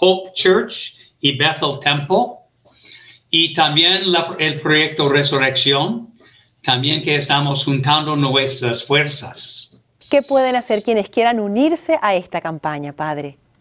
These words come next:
Speaker 1: Nosotros estamos programando también unos eventos en la calle, ah, frente al público,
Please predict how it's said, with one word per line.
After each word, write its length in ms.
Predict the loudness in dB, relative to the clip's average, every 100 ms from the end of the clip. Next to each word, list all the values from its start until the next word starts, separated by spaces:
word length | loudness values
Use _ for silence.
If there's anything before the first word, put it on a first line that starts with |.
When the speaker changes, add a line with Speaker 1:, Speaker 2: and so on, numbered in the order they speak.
| _ _ -14 -2
Speaker 1:
Nosotros 640 | -2 2 0 2 0 2
estamos 480 | 0 0 0 0 -2
programando 760 | 0 0 2 2 2 0 -2 0
también 640 | 0 2 2 2 0 -10 -14 -20 -2
unos 380 | 2 4 2 0
eventos 600 | 2 2 2 0 -2 0
en 180 | 0 0
la 160 | -2
calle, 680 | 0 2 2 0 -2 -6 -14 _ _ -20 -20 -20 _
ah, 440 | 0 2 2 0 0
frente 280 | 0 2 2
al 220 | 2 0
público, 840 | 0 2 0 2 2 2 -2